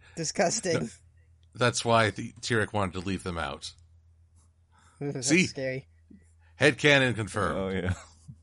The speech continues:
Speaker 2: But over the course of a campfire, they all get to talk about how much they hate the ponies,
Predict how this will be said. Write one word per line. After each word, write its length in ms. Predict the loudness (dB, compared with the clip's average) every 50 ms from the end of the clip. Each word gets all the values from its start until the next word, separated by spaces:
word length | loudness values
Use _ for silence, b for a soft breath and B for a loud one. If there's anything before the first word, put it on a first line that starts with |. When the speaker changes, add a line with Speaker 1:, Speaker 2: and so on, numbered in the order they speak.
| _ _ -2
Speaker 2:
But 300 | 2 4 4 4 4 2 _ _ _ _ 4
over 300 | 6 6 6 6 6 6
the 100 | 6 4
course 340 | 2 0 -4 -2 -2 -4 -6
of 60 | -8
a 40 | -8
campfire, 600 | -4 -2 -2 -2 -2 -2 -4 -2 0 0 -2 -2
they 260 | -4 -8 -8 -4 2 4
all 180 | 4 4 4
get 220 | 2 0 -2 -2 -2
to 80 | -2 0
talk 200 | 2 2 2 4
about 140 | 0 0 2
how 180 | 4 4 4
much 180 | 4 4 0 2
they 160 | 2 2 2
hate 500 | 2 0 2 4 4 4 2 -2 -4 -6 -6 b b b b b b -8
the 80 | -6
ponies, 640 | 0 2 2 2 2 0 -6 -12 -14 -12 -14 -14